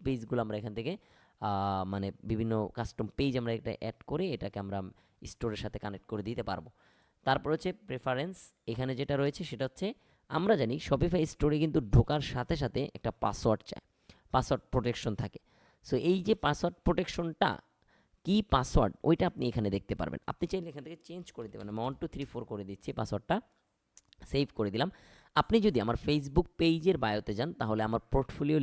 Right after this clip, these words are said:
লিংক পাবেন, ওয়েবসাইটের লিংক, ওইখান থেকে যদি আপনি কো-, পোর্টফোলিওতে ভিউ করেন তাহলে দেখবেন বিভিন্ন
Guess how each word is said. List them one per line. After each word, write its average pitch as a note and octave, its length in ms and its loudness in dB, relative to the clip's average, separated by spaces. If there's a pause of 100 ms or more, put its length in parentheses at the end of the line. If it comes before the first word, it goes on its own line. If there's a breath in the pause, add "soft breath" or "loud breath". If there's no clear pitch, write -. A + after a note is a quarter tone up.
লিংক B2 140 2 (120)
পাবেন, G#2+ 200 0 (180)
ওয়েবসাইটের A2+ 520 0
লিংক, A#2 120 -2 (180)
ওইখান C#3+ 260 2
থেকে F3 180 2
যদি E3+ 140 0
আপনি F3+ 120 -4 (140)
কো-, D#3 200 -6
পোর্টফোলিওতে D#3+ 400 -6 (100)
ভিউ C3 220 -2
করেন E3 200 0
তাহলে B2 180 0
দেখবেন B2+ 200 -2 (420 soft breath)
বিভিন্ন E3+ 220 0